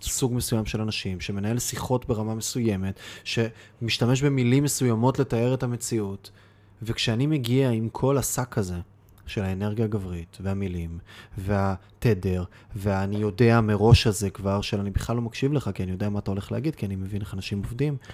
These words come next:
או חושב שאנשים עובדים", אז אני לא מאפשר פתיחות, ואני לא מאפשר... הקשבה שלי לאדם שנמצא מולי, ואני גם לא מאפשר לו לבוא ולתת לי, להעניק לי,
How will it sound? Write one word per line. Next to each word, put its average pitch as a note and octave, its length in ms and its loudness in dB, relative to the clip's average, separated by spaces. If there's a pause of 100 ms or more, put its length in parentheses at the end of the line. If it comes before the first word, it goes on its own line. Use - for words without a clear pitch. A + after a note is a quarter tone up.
(120)
או G2+ 100 0
חושב G#2+ 300 2
שאנשים G2 420 -4
עובדים", G#2 360 -4 (460)
אז G#2+ 160 -4
אני G#2+ 140 0
לא A#2 120 0
מאפשר C3 680 -2
פתיחות, - 600 -8
ואני G2+ 140 -6
לא A2+ 120 -2
מאפשר... C#3 640 0 (520)
הקשבה G#2+ 800 0
שלי A2+ 600 0 (160)
לאדם G2+ 500 -2
שנמצא F#2+ 460 -4
מולי, F#2+ 280 -2
ואני G#2+ 160 -2
גם G#2 160 -6
לא B2+ 100 -2
מאפשר C3 420 -2
לו A2+ 460 4 (280)
לבוא G#2+ 300 2
ולתת A#2 600 0
לי, G#2+ 340 0
להעניק F#2 600 -8
לי, G#2 260 2